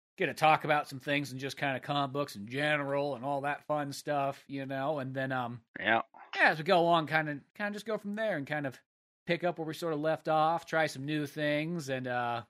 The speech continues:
Speaker 1: kinda play around with the show and all that fun stuff, you know, so.
Speaker 2: Yep.
Speaker 1: So, yeah, if, if you got any, like, shout-outs you wanna give to us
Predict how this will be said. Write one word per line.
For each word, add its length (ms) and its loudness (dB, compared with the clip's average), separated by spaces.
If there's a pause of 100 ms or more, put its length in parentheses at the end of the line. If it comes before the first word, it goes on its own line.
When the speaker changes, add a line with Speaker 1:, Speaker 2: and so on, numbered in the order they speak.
(360)
Speaker 1:
kinda 140 -8
play 240 0
around 320 4
with 100 -8
the 60 -12
show 380 -2
and 180 -10 (680)
all 140 0
that 240 2
fun 220 0
stuff, 480 0
you 140 -10
know, 280 -8
so. 320 -8
Speaker 2:
Yep. 320 6 (920)
Speaker 1:
So, 120 -12
yeah, 200 8
if, 100 -2
if 260 2
you 100 -4
got 260 6
any, 240 2
like, 240 2
shout-outs 540 8
you 80 -2
wanna 240 0
give 280 -4
to 100 -2
us 300 0